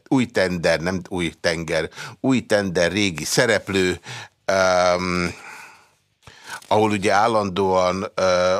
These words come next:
azt érzékeltetik, hogy a Céver vagy Szíver Kft, ö, a Kupper-féle, ö, cég, ö, az egyébként,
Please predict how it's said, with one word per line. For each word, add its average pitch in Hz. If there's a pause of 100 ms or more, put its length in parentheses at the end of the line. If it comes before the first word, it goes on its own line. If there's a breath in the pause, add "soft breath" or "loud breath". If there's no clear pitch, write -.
azt 92
érzékeltetik, 98
hogy 80
a 80
Céver 90
vagy 80
Szíver 85
Kft, 85 (600 loud breath)
ö, - (1040)
a 80 (720 soft breath)
Kupper-féle, 82 (300 loud breath)
ö, 82 (120)
cég, 98 (100)
ö, 82 (160)
az 80
egyébként, 85